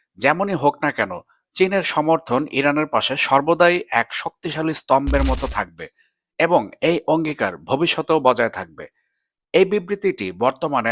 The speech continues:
আন্তর্জাতিক রাজনৈতিক প্রেক্ষাপটে একটি অত্যন্ত গুরুত্বপূর্ণ পদক্ষেপ, যা বিশ্বজুড়ে ক্ষমতার ভারসাম্যে পরিবর্তন আনার ইঙ্গিত দেয়।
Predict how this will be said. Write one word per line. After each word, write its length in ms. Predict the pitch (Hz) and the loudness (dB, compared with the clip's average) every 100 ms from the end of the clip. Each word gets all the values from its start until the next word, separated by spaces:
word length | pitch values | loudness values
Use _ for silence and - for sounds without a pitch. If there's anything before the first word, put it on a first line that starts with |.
| - | 2
আন্তর্জাতিক 640 | 127 139 170 160 165 175 131 | 2 2 0 0 0 0 0
রাজনৈতিক 480 | 131 131 147 143 151 | 0 0 -4 -6 -4
প্রেক্ষাপটে 560 | 147 143 139 135 - 85 - _ _ _ - | -4 -4 0 0 0 -6 -12 _ _ _ -4
একটি 240 | 120 - 123 | -4 -2 0
অত্যন্ত 440 | - 147 - 180 175 | 2 2 0 -4 -2
গুরুত্বপূর্ণ 680 | 180 156 160 - 170 170 170 156 | -2 0 -2 -2 -6 -4 -6 -2
পদক্ষেপ, 480 | 135 120 - 90 - _ _ _ 92 | 0 0 -4 -8 -10 _ _ _ -4
যা 140 | 107 | -4
বিশ্বজুড়ে 640 | 95 127 - 190 156 110 151 - | -2 -2 0 0 0 0 0 -2
ক্ষমতার 420 | 127 151 160 165 | -2 0 2 0
ভারসাম্যে 540 | 120 120 - 127 110 117 | 2 2 2 0 -2 -4
পরিবর্তন 480 | 151 156 156 151 165 156 | -2 0 -2 0 -2 2
আনার 260 | 110 110 123 - | 2 2 0 -4
ইঙ্গিত 340 | 135 135 123 | -6 -4 -4
দেয়। 200 | 101 78 | -4 -4